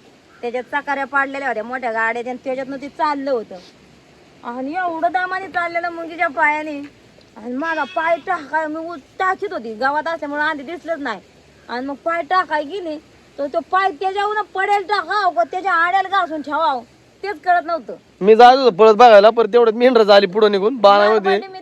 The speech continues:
Speaker 1: तिथं.
Speaker 2: ते लांड,
Speaker 1: बाण
Speaker 2: लांड
Speaker 1: पडली.
Speaker 2: जनावर बाण आहे म्हणली. दोन जा-, जाती जनावर होते, एक म्हणजे, अ, इकडं, अ, फुरसा म्हणतात, तो पण जरा असा,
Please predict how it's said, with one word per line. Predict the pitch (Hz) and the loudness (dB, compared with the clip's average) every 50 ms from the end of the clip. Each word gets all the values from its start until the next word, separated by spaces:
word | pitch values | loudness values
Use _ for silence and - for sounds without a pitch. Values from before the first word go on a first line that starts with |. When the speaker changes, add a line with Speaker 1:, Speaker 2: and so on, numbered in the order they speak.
| 302 | -16
Speaker 1:
तिथं. | 403 392 311 698 698 - - _ _ _ | -16 -8 -6 -6 -6 -6 -12 _ _ _
Speaker 2:
ते | 180 185 196 | -4 2 4
लांड, | 233 254 262 262 254 | 6 6 8 8 6
Speaker 1:
बाण | 254 247 247 240 240 233 220 208 202 202 | 6 6 8 8 8 8 6 6 4 6
Speaker 2:
लांड | 226 240 254 254 | 6 6 6 6
Speaker 1:
पडली. | 240 247 233 | 6 4 4
Speaker 2:
जनावर | 233 233 233 226 226 233 220 | 4 4 4 4 2 2 2
बाण | 208 220 214 214 214 | 2 2 2 2 2
आहे | 208 208 | 0 -2
म्हणली. | 214 208 196 175 151 - _ _ _ _ _ | -2 -4 -4 -6 -8 -10 _ _ _ _ _
दोन | 196 175 233 254 247 247 | -10 -2 0 0 2 4
जा-, | 240 240 233 | 4 4 4
जाती | 208 240 226 196 165 226 226 | 6 4 2 2 2 -2 -2
जनावर | 220 196 214 214 214 208 202 | 0 0 0 2 2 0 0
होते, | 180 185 190 202 | -2 0 0 0
एक | 196 | -2
म्हणजे, | 185 202 208 196 220 269 302 - _ _ _ _ - - | 0 -4 -4 -4 -4 -6 -8 -12 _ _ _ _ -8 -4
अ, | 175 185 190 185 | -2 0 0 0
इकडं, | 180 190 175 196 208 208 202 202 196 190 185 180 - - _ _ _ _ _ _ - | -2 -2 -2 2 4 6 6 6 4 4 2 0 -2 -4 _ _ _ _ _ _ -6
अ, | 165 165 160 - - | -4 -4 -4 -4 0
फुरसा | - 202 208 175 - 220 | 0 0 0 4 4 4
म्हणतात, | 214 226 214 175 165 160 131 - _ _ _ _ _ - | 4 4 2 0 0 -2 -2 -4 _ _ _ _ _ -2
तो | 226 226 | -2 0
पण | 202 208 208 202 | 0 0 0 2
जरा | 196 202 202 196 196 190 185 185 - - _ _ _ _ _ _ _ _ _ _ - | 2 4 4 4 4 4 2 0 -2 -8 _ _ _ _ _ _ _ _ _ _ -6
असा, | 175 160 175 175 175 170 170 165 165 185 | -4 0 2 2 4 4 4 2 0 -2